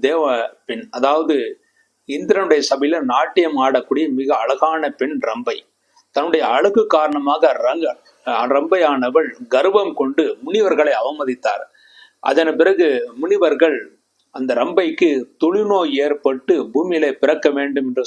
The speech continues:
சாபமிட்டார்கள். வே-, பூமியிலே பிறந்து தொழுநோய் ஏற்படும் என்று சாபமிட்டார்கள். அதன் பிறகு ரம்பை, "இப்படி முனிவர்களுடைய சாபத்திற்கு ஆளாகிவிட்டோமே, அதற்கு ஏதாவது விமோச்சனம் கிடையாதா?" அப்படின்னு முனிவர்களையே அவர் வேண்டிக் கொண்டார். அதன் பிறகு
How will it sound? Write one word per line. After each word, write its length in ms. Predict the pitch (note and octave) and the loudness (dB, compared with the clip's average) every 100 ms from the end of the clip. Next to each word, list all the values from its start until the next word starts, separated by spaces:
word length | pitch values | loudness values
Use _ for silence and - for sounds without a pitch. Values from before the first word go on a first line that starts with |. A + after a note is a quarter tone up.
| - | -4
சாபமிட்டார்கள். 840 | A#2+ B2+ B2 A#2 G2+ F#2+ F#2+ - _ _ _ _ _ _ _ - | -4 -4 -4 -6 -6 -6 -8 -12 _ _ _ _ _ _ _ -6
வே-, 220 | C3 D3 A#2+ | -2 -2 -2
பூமியிலே 340 | D3 D#3+ C3+ B2 | -2 0 -2 0
பிறந்து 260 | B2+ E3+ - - | 0 2 0 0
தொழுநோய் 420 | D3+ F#3+ F3+ D3 | 0 0 0 0
ஏற்படும் 320 | C#3 C#3 B2 | 0 0 -2
என்று 180 | C3+ C#3+ B2+ | -2 -4 -2
சாபமிட்டார்கள். 760 | B2 B2+ B2+ A#2 - G#2+ A2 D#3 - _ _ _ _ - | -2 -2 -2 -6 -6 -2 -2 -2 -6 _ _ _ _ -4
அதன் 200 | C#3+ E3+ | -2 2
பிறகு 240 | E3 F#3 F3 B2+ | 2 2 2 2
ரம்பை, 300 | A#2+ D#3 D#3+ F3+ - _ C3+ | 0 0 -2 -2 -6 _ -10
"இப்படி 240 | C3 C#3 C3 B2 | -4 -2 -2 -2
முனிவர்களுடைய 440 | D#3+ F#3+ D3+ D3+ - | -2 0 0 0 2
சாபத்திற்கு 500 | C#3+ D#3 D3+ C#3 B2 B2 | 2 2 0 0 0 2
ஆளாகிவிட்டோமே, 800 | D3+ C#3+ C3+ C3 C3 B2 B2+ C#3+ - _ _ _ | 2 2 0 -2 -2 -2 -2 -4 -8 _ _ _
அதற்கு 300 | B2+ C3+ C3 | -4 -2 0
ஏதாவது 200 | D3 D3+ | 0 0
விமோச்சனம் 500 | C3 E3 E3+ D#3 C#3 B2 | -2 -2 -2 -4 -4 -2
கிடையாதா?" 480 | B2+ C3+ C3 C#3+ C3+ - - | 0 2 2 2 0 -4 -8
அப்படின்னு 400 | A#2+ C3+ D3 D3 B2+ | -4 -4 -2 -2 -2
முனிவர்களையே 640 | C#3+ D3+ C3+ C#3 C#3+ D3+ B2 - B2+ | -2 0 0 0 0 0 -2 -6 -6
அவர் 180 | A#2+ A2+ | -6 -4
வேண்டிக் 260 | A#2+ B2+ A#2+ | -4 -6 -6
கொண்டார். 280 | A2+ B2 D#3+ | -2 0 0
அதன் 200 | C#3 C3 B2+ | -2 -2 -2
பிறகு 180 | C3+ | -4